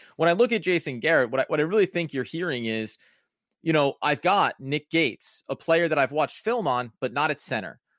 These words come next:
So I'm still learning what he's best suited to do at that particular position. I'm still now looking in the absence of Saquon Barkley and bringing in Devontae Freeman.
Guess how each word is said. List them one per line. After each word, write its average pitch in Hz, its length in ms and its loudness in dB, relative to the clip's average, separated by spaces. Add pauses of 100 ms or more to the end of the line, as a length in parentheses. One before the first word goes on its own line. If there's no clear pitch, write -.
So 147 220 -2
I'm 139 80 -2
still 214 340 0
learning 165 360 2
what 127 140 0
he's 156 280 -6
best 147 300 0
suited 143 280 -4
to 127 100 -12
do 131 200 0
at 110 100 -2
that 120 200 0
particular 113 420 -6
position. 101 580 -6 (440)
I'm 135 160 2
still 202 300 0
now 165 180 2
looking 135 420 -2
in 120 100 -8
the 117 140 -10
absence 165 640 -2
of 139 240 4
Saquon 135 540 0
Barkley 123 400 -2
and 104 100 -10
bringing 139 300 -6
in 127 120 -6
Devontae 117 460 -2
Freeman. 120 380 -4